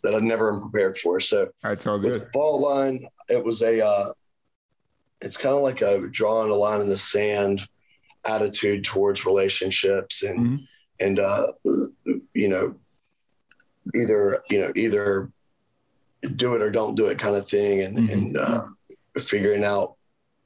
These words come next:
Speaker 1: the, the differences that set people apart, and then, you know, do this one more time kind of thing. And,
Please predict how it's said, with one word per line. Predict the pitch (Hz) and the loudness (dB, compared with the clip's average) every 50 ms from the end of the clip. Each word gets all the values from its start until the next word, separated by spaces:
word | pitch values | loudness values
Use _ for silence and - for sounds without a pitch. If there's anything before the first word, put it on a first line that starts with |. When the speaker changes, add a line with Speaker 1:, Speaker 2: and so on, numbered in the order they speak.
| _ - | _ -18
Speaker 1:
the, | - - - - 95 71 - - | -14 -8 -2 -2 -2 -2 -2 -4
the | - - - 139 - 110 95 92 | -4 -4 -2 0 0 2 2 2
differences | 90 - 113 104 101 - 101 98 95 - 113 98 98 95 95 - | 2 0 0 -2 0 0 -2 -2 0 0 2 2 2 2 0 -2
that | 110 - | -2 -2
set | - - - 95 - - - _ _ - - - - - - | 0 0 0 0 -2 -2 -6 _ _ -14 -12 -12 -12 -8 -2
people | - 160 165 147 131 117 117 | 0 0 2 2 2 0 -2
apart, | - - 120 117 117 104 101 | -2 -2 0 2 2 0 0
and | 110 113 | 0 0
then, | 107 107 107 104 101 104 104 _ - 101 101 107 110 104 - | 2 2 0 -2 -2 -6 -8 _ -20 -20 -18 -16 -14 -6 -2
you | 110 110 | -2 0
know, | 110 104 104 95 - - _ _ _ _ _ - 113 | 0 0 -2 -2 -4 -8 _ _ _ _ _ -14 -6
do | 110 127 127 | -4 -2 0
this | 113 113 113 - | 0 -2 -2 0
one | 113 117 117 | -2 -2 0
more | 113 110 104 | -2 -2 -2
time | - 113 110 110 107 110 | -2 -2 -2 -2 -2 -2
kind | 107 113 104 101 | -2 -2 -2 -2
of | 98 - | -2 -2
thing. | - 107 107 104 104 104 101 98 | 0 0 2 2 0 0 0 -2
And, | 92 95 95 | -4 -6 -10